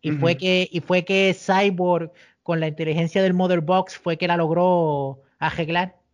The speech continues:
Speaker 1: tú sabes.
Speaker 2: Ujú.
Speaker 1: Eh, eh, mu-, muchas cosas, mano, muchas cosas que arreglaron en esa batalla final con cosas simples, pero que funcionaron, mano. Y, y, y, eh, por fin entendimos por qué carajo Flash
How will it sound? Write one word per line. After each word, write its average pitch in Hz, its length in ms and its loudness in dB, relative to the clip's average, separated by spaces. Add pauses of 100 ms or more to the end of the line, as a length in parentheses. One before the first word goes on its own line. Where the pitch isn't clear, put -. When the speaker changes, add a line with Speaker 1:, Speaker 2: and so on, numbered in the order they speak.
Speaker 1:
tú 156 100 -10
sabes. 151 400 -2
Speaker 2:
Ujú. - 100 -14 (520)
Speaker 1:
Eh, 160 320 -6 (160)
eh, 151 120 -12 (160)
mu-, 175 520 -4
muchas 226 380 0
cosas, 190 300 -4
mano, 156 280 -6
muchas 190 320 -2
cosas 202 400 -2
que 147 260 -6 (260)
arreglaron 160 480 -2
en 180 60 0
esa 185 220 0
batalla 190 340 0
final 202 340 -4
con 160 140 -6
cosas 170 320 -6
simples, 185 560 -6 (400)
pero 165 180 2
que 156 120 0
funcionaron, 151 760 0
mano. 135 320 -6 (320)
Y, 165 340 -2
y, 165 200 2 (600)
y, 170 40 4
eh, 165 60 2
por 170 240 0
fin 247 420 -4
entendimos 214 800 0
por 170 160 -2
qué 180 120 -4
carajo 214 320 2
Flash 220 380 -4